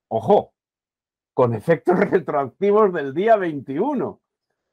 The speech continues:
Si es que toda esta cuestión es absolutamente inverosímil, la cantidad de, eh, hechos antijurídicos,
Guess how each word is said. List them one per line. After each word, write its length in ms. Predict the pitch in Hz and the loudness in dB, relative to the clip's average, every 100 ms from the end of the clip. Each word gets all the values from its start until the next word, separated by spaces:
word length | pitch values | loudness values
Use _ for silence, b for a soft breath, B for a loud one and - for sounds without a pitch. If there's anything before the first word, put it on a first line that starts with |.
| _ | _
Si 80 | 196 | -10
es 80 | |
que 120 | 202 233 | -8 -8
toda 280 | 240 247 | -6 -4
esta 220 | 208 - 170 | -4 -6 -6
cuestión 480 | 151 127 214 226 _ _ _ | -8 -4 -4 -4 _ _ _
es 220 | - 202 _ _ | -8 -8 _ _
absolutamente 960 | 131 - 139 180 175 175 208 208 226 _ - | -6 -6 -8 -6 -4 -6 -6 -4 -6 _ -8
inverosímil, 880 | 160 156 135 120 117 208 202 120 113 | -6 -4 -4 -4 -8 -8 -8 -6 -6
la 120 | 120 | -4
cantidad 460 | 120 120 123 147 202 | -4 -4 -6 -4 -2
de, 260 | 208 196 - | -2 -6 -4
eh, 240 | 135 - | -6 -4
hechos 420 | - 185 165 135 _ _ | -6 -6 -6 -14 _ _
antijurídicos, 1300 | - 127 120 _ 117 92 104 131 208 151 101 92 82 | -2 -2 -2 _ -10 -8 -6 -4 -4 -4 -8 -10 -12